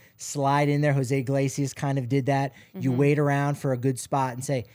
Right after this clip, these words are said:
Speaker 1: "Hey, now you really need me. Two weeks ago, you didn't, so you're gonna give me a low ball offer.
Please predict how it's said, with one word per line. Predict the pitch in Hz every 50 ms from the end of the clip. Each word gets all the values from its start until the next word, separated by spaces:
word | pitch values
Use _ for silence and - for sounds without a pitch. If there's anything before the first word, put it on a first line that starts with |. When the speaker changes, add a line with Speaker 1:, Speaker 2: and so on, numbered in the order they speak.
| _ _ -
Speaker 1:
"Hey, | 175 180 165 147
now | 127 117 123 151 190 240 240 220 190
you | 170 156 156 147
really | 160 175 170 156 135 127
need | 127 120 113 107
me. | 117 117 110 - - - -
Two | - 233
weeks | 269 262 -
ago, | - 175 190
you | 196 175 165 175 165
didn't, | 196 254 160 156 143 - - -
so | - - 190
you're | 202 190
gonna | 196 190 175
give | 160 175 170
me | 165
a | 160
low | 156 156 156
ball | 139 151 143 147
offer. | 170 190 190 - 156 139 131 123